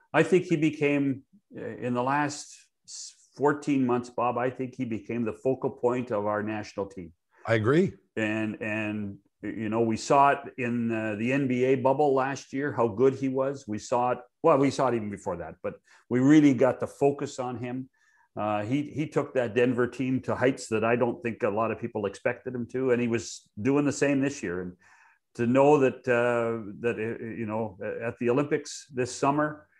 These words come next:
Speaker 1: um, he won't be there, and he won't, y-, you know, he doesn't have a chance, and hear me out, to actually,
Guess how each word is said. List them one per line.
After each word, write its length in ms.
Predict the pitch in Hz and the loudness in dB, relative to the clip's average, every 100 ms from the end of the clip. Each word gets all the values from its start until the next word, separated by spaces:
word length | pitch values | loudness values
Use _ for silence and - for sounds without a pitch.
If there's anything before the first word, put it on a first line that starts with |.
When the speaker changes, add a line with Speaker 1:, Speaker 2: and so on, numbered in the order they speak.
| _ _ _ 110 | _ _ _ -10
Speaker 1:
um, 680 | 110 107 107 107 107 107 101 _ _ - - | -4 -2 -2 -2 -4 -6 -10 _ _ -20 -2
he 160 | 135 139 | 2 4
won't 340 | 127 143 147 | 6 4 2
be 120 | 131 | 0
there, 480 | 117 123 135 151 139 | 0 2 2 0 -4
and 680 | 107 110 110 113 117 113 107 | -8 -8 -4 -2 -2 -4 -4
he 160 | 139 175 | 2 6
won't, 300 | 170 170 170 | 8 8 8
y-, 100 | 160 | 2
you 160 | 151 151 | 0 2
know, 120 | 147 | 4
he 120 | 151 | 6
doesn't 260 | 160 175 170 | 6 6 4
have 140 | 156 | 0
a 60 | 143 | 0
chance, 560 | - 170 120 131 - _ _ | -4 -2 -2 -6 -12 _ _
and 320 | 120 117 113 - | -10 -8 -10 -10
hear 140 | 107 131 | -2 0
me 160 | 120 | 0
out, 220 | 117 110 - _ - | 0 -2 -4 _ 2
to 260 | 123 117 - | 6 4 4
actually, 600 | 151 160 - 151 139 131 | 0 0 -4 -4 -4 -4